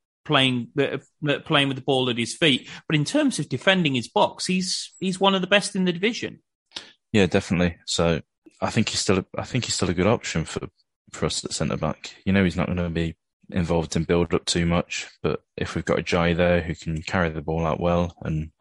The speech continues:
Speaker 2: maybe, like, Yokuslu then dropping in to fill that space, I think we'll be fine with, you know, either O-,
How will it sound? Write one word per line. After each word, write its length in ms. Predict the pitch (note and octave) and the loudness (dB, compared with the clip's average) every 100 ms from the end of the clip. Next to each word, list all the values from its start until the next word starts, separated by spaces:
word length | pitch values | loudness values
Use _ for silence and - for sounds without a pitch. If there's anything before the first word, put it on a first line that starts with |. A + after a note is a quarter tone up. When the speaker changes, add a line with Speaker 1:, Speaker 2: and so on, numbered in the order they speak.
| - - - _ - | -20 -20 -20 _ -2
Speaker 2:
maybe, 220 | E2+ E2 | 2 2
like, 120 | E2 | 0
Yokuslu 560 | - E2+ - E2+ - E2 | -2 -6 -2 -2 0 0
then 300 | E2 E2 E2 _ _ _ - | 2 0 -2 _ _ _ -6
dropping 340 | - F2+ - F2 | -2 0 2 2
in 220 | F2 F2 | 4 2
to 200 | - E2 _ _ _ _ _ - | 0 -4 _ _ _ _ _ -14
fill 240 | - E2+ | -4 0
that 160 | D#2+ - | 0 -2
space, 580 | - F2+ F2+ - - - _ | 0 4 4 2 -4 -8 _
I 60 | - | -2
think 360 | - E2+ - - _ _ _ | 0 0 -2 -18 _ _ _
we'll 120 | F#2+ | -4
be 100 | E2+ | -2
fine 360 | F2 F2 E2+ E2 | -2 0 2 2
with, 340 | E2 D#2 - - _ - | 0 -2 -8 -20 _ -6
you 100 | E2 | -2
know, 160 | E2+ | 0
either 340 | E2 E2 E2+ E2 _ _ _ - | 0 0 0 -2 _ _ _ -6
O-, 100 | F2 | -6